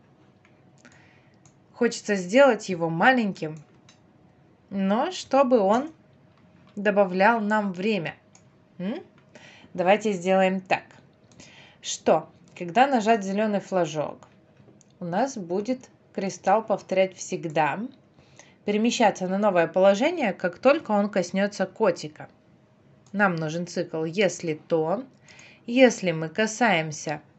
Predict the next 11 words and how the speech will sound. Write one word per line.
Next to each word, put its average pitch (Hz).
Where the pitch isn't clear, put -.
героя, 190
кристалл 226
касается 190
героя, 220
тогда 262
он 214
должен 202
перейти 208
на 262
новое 175
положение, 170